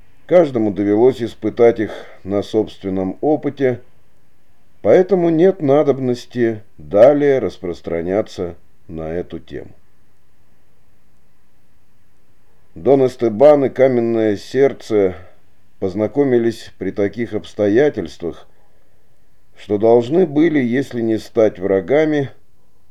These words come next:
то, по крайней мере, остаться равнодушными друг к другу. Репутация охотника за пчёлами,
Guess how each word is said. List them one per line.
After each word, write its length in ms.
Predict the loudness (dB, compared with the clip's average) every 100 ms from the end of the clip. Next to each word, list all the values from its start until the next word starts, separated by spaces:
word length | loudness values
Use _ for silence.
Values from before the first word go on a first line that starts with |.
| -20 -16 -10
то, 80 |
по 160 | -4 -2
крайней 360 | 0 0 0 -2
мере, 400 | -2 0 4 4
остаться 560 | 2 0 -2 -2 -2
равнодушными 920 | 0 0 -2 -4 -4 -8 -8 -6 -6 -6
друг 320 | -6 -10 -10
к 40 |
другу. 480 | -14 -12 -12 -12 -16 -20 -20 -20 -20 -20 -20 -20 -20 -20 -20 -20 -20 -20 -20 -20 -16
Репутация 920 | -10 -8 -4 6 8 6 2 2 4
охотника 800 | 4 2 0 0 -2 -2 -4 -2
за 160 | -2 -2
пчёлами, 840 | -4 -4 0 2 2 2 0 -4